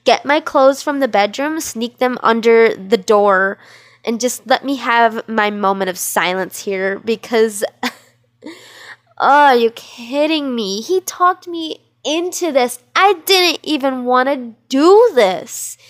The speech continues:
It still makes me angry to think, like,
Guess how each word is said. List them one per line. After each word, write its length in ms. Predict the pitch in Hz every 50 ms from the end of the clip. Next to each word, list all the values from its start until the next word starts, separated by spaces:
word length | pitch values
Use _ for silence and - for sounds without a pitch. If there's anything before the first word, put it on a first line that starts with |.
| - - - - - _ _ _ _ -
It 160 | - 349 269
still 480 | - - - - - 427 440 466 440
makes 300 | 381 339 311 - - -
me 120 | 254 240 - -
angry 280 | 214 214 208 208 214
to 80 | 202 202
think, 480 | 190 - 220 196 185 165 - - _ _ _ _ _ _ _ _ _
like, 200 | 254 254 247 247